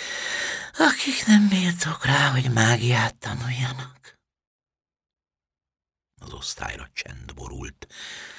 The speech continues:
de nem a professzor óráim megszokott álmos némaság, hanem a nyugtalanság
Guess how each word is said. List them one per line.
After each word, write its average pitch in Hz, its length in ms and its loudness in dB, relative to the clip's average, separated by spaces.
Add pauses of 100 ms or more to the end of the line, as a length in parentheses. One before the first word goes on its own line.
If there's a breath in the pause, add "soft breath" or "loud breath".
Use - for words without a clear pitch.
(220 loud breath)
de 92 380 -4
nem 147 280 4
a - 40 4
professzor 65 640 -2
óráim 65 400 -4
megszokott 65 560 -4
álmos 65 560 -4
némaság, 92 600 0
hanem 92 200 -6
a 113 40 0
nyugtalanság 131 880 -2